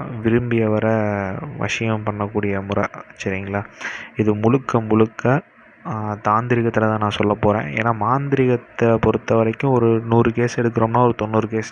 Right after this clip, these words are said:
ஜெயிக்கும் வசியத்துல, ஒரு பத்து கேஸ் இது ஃபெயிலியர் ஆகும், சரிங்களா? அதுதான் உண்மையும் கூட.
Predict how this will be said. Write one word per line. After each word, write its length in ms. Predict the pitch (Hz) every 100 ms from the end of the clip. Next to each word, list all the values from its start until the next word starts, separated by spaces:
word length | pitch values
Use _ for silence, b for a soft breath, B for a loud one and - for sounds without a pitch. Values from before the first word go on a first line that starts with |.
| 110
ஜெயிக்கும் 380 | 104 104 104 98
வசியத்துல, 360 | - 110 113
ஒரு 160 | 131 123
பத்து 240 | 104 -
கேஸ் 260 | 104 107 - - B B B B B B -
இது 180 | 107
ஃபெயிலியர் 420 | 101 107 107 101 98
ஆகும், 240 | 98 110
சரிங்களா? 380 | - 101 104 101
அதுதான் 280 | 104 110 110
உண்மையும் 420 | 110 117 117 107
கூட. 160 | 104